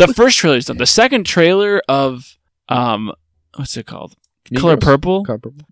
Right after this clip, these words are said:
Speaker 1: does have, like, one scene where she's all in red on the boat, and there's, like, very clearly she's singing, they're all
Speaker 2: Yeah,
Speaker 1: dancing.
Speaker 2: I think so.
Speaker 1: So
Speaker 2: The
Speaker 1: that
Speaker 2: one we
Speaker 1: one's,
Speaker 2: saw
Speaker 1: like,
Speaker 2: before Hunger Games, right? Did we see that one?
Speaker 1: Or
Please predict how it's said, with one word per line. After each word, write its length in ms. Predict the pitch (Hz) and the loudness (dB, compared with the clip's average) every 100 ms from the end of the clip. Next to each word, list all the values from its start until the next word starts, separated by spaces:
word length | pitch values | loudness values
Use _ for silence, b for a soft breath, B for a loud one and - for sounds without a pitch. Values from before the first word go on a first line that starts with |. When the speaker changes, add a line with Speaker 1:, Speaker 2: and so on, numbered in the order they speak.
| _ | _
Speaker 1:
does 420 | - 147 185 208 180 | 4 6 8 6 2
have, 260 | 160 165 | 0 0
like, 180 | 160 131 | 0 -2
one 540 | 117 120 127 147 185 190 | -2 -2 2 4 4 2
scene 560 | - 175 180 190 202 | 0 0 2 2 0
where 220 | 190 127 127 | -2 -2 -2
she's 260 | - 139 123 | -2 -4 -2
all 200 | 123 147 | 0 2
in 100 | 135 | 4
red 160 | 135 | 4
on 60 | 147 | 4
the 60 | 120 | 0
boat, 440 | 147 117 147 - - b b | 0 4 4 2 -10 b b
and 160 | - 139 | -4 0
there's, 200 | 151 139 | 0 0
like, 200 | 117 113 _ - | -6 -8 _ -6
very 260 | 123 175 | 2 4
clearly 360 | 151 - 160 165 | 2 2 4 4
she's 180 | 151 135 | 4 0
singing, 320 | - 160 156 | 2 2 2
they're 120 | 127 | 4
all 120 | 131 | 2
Speaker 2:
Yeah, 200 | 143 196 156 | 4 4 4
Speaker 1:
dancing. 180 | 147 170 | 2 -2
Speaker 2:
I 40 | |
think 100 | 175 | -4
so. 280 | 180 - - b b | -6 -12 -14 b b
Speaker 1:
So 120 | - | 4
Speaker 2:
The 60 | 196 | 6
Speaker 1:
that 40 | |
Speaker 2:
one 60 | 262 | 6
we 40 | |
Speaker 1:
one's, 80 | 214 | 6
Speaker 2:
saw 140 | 175 139 | 4 2
Speaker 1:
like, 80 | 123 | 2
Speaker 2:
before 480 | 123 - 127 117 104 - _ _ _ | -4 -6 -4 -2 -4 -10 _ _ _
Hunger 240 | 135 127 95 | -8 -6 -6
Games, 260 | 80 82 | -10 -10
right? 180 | 98 123 _ _ _ | -10 -10 _ _ _
Did 60 | - | -12
we 60 | 120 | -10
see 160 | - 135 | -8 -10
that 140 | 139 | -10
one? 120 | 139 - - | -16 -16 -10
Speaker 1:
Or 160 | 113 | -8